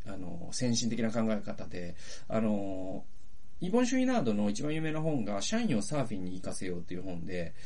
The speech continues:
えっと、なんかベンチュラっていうところに、えっと、本社があるんだよね。えー、カリフォルニアのね。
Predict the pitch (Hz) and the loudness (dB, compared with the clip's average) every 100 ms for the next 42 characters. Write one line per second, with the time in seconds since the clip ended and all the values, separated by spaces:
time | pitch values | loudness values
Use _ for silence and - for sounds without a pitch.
0 | - - - 104 92 - 92 113 180 220 | -4 -4 -2 -2 -2 -2 -2 -2 0 4
1 | 294 294 - 92 - - 90 90 90 87 | 6 6 2 0 -2 -4 -4 -4 -4 2
2 | 117 104 92 - 98 92 101 87 87 117 | 4 4 2 -2 -4 -2 -2 -2 -2 2
3 | 107 90 87 82 82 85 165 285 - - | 2 2 -2 -4 -4 -2 -2 -2 -4 -4
4 | - - 104 104 104 110 104 95 92 90 | -4 -2 -2 -2 2 2 2 -2 -2 -2
5 | 95 214 | -2 -2